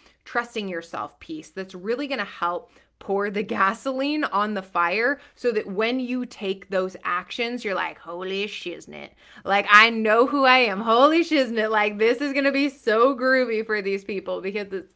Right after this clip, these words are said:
it's just like peanut butter and jelly sandwich. You put both of those sides together and it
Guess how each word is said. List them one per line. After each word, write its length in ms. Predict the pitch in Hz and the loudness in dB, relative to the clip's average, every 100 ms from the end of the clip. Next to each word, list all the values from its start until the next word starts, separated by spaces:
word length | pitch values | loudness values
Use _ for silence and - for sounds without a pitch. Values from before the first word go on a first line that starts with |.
| - | -18
it's 160 | 185 - | -16 -12
just 220 | 202 196 | -12 -6
like 240 | 208 202 _ _ _ _ | -8 -8 _ _ _ _
peanut 240 | 190 196 | -10 -8
butter 220 | 185 190 | -8 -6
and 160 | 202 214 | -6 -6
jelly 260 | 214 214 240 | -6 -4 -6
sandwich. 580 | 220 180 139 131 - | -6 -10 -12 -16 -18
You 120 | - 165 | -18 -14
put 340 | - 196 185 | -4 -4 -2
both 200 | 185 190 | -4 -4
of 100 | 202 | -4
those 180 | 190 190 | -6 -6
sides 400 | 190 175 180 - | -6 -4 -6 -10
together 640 | 180 175 180 214 277 359 _ _ _ _ _ _ | -10 -6 -4 -2 -2 -4 _ _ _ _ _ _
and 160 | 208 | -10
it 80 | 190 | -8